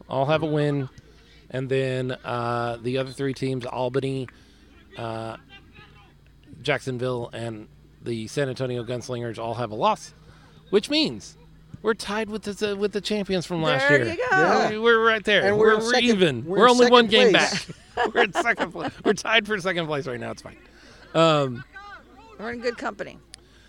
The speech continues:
Speaker 1: uh, Columbus comes in this week. I did watch a little bit of their game. Their quarterback, Daniel, I think is his name, last name. Uh, solid quarterback, but not. Uh, th-, there is nothing about the team that I watched and I went, "Oh,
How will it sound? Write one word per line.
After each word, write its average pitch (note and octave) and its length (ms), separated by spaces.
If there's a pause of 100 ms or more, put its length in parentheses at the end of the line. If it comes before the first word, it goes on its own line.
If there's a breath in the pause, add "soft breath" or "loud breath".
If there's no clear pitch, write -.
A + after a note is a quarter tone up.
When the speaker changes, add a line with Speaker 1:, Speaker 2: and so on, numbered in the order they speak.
(320 soft breath)
Speaker 1:
uh, C#3+ 220
Columbus F3 440
comes F#3+ 260
in G3 120
this F#3+ 180
week. F3+ 400 (580 soft breath)
I - 60
did D#3 220
watch E3+ 220
a - 40
little E3+ 180
bit E3 140
of E3 80
their D#3+ 140
game. D3+ 400
Their C#3+ 100
quarterback, D#3 380 (480)
Daniel, F3 500 (140)
I D#3+ 100
think F#3+ 240
is D#3 140
his D#3+ 160
name, F#3 240
last F3 260
name. F#3 220 (560 soft breath)
Uh, A#2 180
solid D#3+ 460
quarterback, G3+ 540 (100)
but D3 180
not. D3+ 460
Uh, D3+ 100 (100)
th-, C#3 140 (320 soft breath)
there G3 180
is D#3 140
nothing G3 340
about F3+ 220
the F3+ 80
team E3+ 300
that D#3+ 100
I D3+ 80
watched D3+ 380
and C#3 80
I - 20
went, G#2+ 160
"Oh, G#2 380